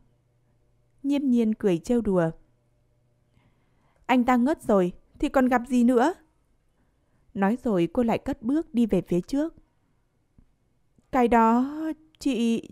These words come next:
chị lại khuyên cậu ta đi." Lưu Hồng Văn hơi ngượng ngùng khẩn cầu. "Tôi khuyên rồi,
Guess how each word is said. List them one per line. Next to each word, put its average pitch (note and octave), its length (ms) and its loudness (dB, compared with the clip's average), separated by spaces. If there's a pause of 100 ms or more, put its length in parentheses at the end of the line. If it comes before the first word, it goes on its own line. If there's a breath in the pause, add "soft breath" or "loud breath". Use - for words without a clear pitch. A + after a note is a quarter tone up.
(120)
chị C4+ 140 -2
lại C#4 140 4
khuyên D4+ 260 -2
cậu - 120 2
ta D4+ 240 -2
đi." D4+ 280 2 (1400)
Lưu B3+ 160 6
Hồng F#3 180 2
Văn A#3 220 2
hơi B3 180 0
ngượng A3 260 0
ngùng F3 200 0
khẩn F#3 240 -4
cầu. E3+ 340 -2 (1600)
"Tôi C4+ 120 2
khuyên C4 300 2
rồi, F#3 280 2